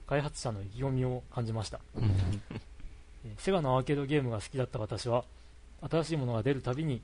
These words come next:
Speaker 1: ゲーセンへ出かけ、少ないお小遣いを投入していました。アフターバーナーに始まり、ギャラクシーフォース、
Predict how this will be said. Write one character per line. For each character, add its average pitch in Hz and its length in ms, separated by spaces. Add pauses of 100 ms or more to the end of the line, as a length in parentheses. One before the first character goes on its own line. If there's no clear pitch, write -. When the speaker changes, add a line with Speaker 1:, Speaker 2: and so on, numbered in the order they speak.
(160)
Speaker 1:
ゲ 123 140
ー - 20
セ 135 120
ン 120 40
へ 117 80
出 110 100
か 127 140
け、 127 240 (260)
少 139 60
な 131 80
い 113 60
お 107 80
小 139 140
遣 131 180
い 104 40
を - 20
投 117 140
入 120 140
し - 80
て 120 80
い 113 40
ま 110 120
し - 80
た。 117 100 (480)
ア 123 60
フ - 80
タ 139 160
ー - 20
バ 135 140
ー - 20
ナ 110 120
ー - 20
に 104 100
始 104 160
ま 110 120
り、 117 160 (260)
ギ 117 60
ャ - 20
ラ 117 80
ク - 80
シ 123 160
ー 107 40
フ 123 120
ォ - 20
ー 95 60
ス、 - 180